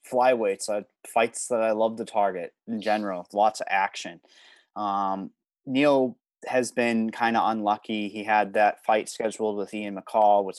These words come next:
McCall pulled out, and then he scheduled again, and Seery withdrew. Uh, do you remember why Seery withdrew? I don't, um, I don't know if it was an injury or if it was a weight cut issue. Regardless,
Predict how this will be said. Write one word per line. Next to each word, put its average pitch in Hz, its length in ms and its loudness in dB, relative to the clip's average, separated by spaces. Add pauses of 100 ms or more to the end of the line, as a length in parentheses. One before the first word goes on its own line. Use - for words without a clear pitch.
McCall 127 460 2
pulled 120 260 0
out, 104 300 4 (400)
and 101 120 -10
then 101 120 -10
he 101 180 -8
scheduled 98 680 -6
again, 101 560 -4 (120)
and 90 560 -14
Seery 147 400 0
withdrew. 92 500 -10 (500)
Uh, 98 280 0
do - 80 -10
you 127 120 0
remember 143 420 0
why 120 240 4
Seery 117 480 -2
withdrew? 123 600 -4
I 98 80 -4
don't, 104 260 -8 (120)
um, 95 360 -4
I 113 180 0 (400)
don't 127 180 -2
know 123 120 -4
if 117 100 -10
it - 20 -10
was 113 160 -8
an 113 80 -6
injury 110 420 -4
or 98 60 -2
if - 80 -10
it 82 60 -6
was 92 140 -10
a 95 40 -6
weight 98 220 -4
cut 87 200 -6
issue. 85 380 -12
Regardless, 107 640 0